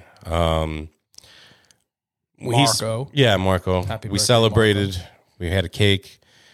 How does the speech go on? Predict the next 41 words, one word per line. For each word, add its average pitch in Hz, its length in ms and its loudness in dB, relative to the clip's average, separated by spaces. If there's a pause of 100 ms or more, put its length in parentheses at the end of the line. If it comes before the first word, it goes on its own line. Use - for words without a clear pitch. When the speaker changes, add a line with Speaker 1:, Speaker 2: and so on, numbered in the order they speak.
(160)
Speaker 1:
And 101 140 -2
then 92 340 0 (280)
on 104 380 2
the 95 120 0
actual 92 460 0
birthday, 87 580 0
uh, 82 60 -2
Speaker 2:
Just 80 320 -2
a 127 100 -6
cake? 135 400 -8 (160)
Speaker 1:
a, 160 160 4
no, 190 240 4
I 175 100 4
mean, 180 140 4
we 180 80 0
came 147 220 2
over. 127 200 4
We 123 140 2
had 104 220 0
dinner, 101 440 2
whatever. 101 520 2
It 104 40 -4
Speaker 2:
No, 170 80 2
Speaker 1:
was 135 80 0
Speaker 2:
but 135 60 -2
I 127 80 0
mean, 127 380 -6
that 127 120 -6
was 123 160 -6
the 120 60 -6
only 120 200 -6
dessert. 120 440 -6 (1120)
Speaker 1:
Uh, 127 1000 2
Speaker 2:
I 113 100 -2
know 113 100 4
it's 110 100 4
like 95 80 2
a - 80 0
Speaker 1:
no. - 40 -4
Speaker 2:
diabetes 117 600 -6
fest. - 360 -12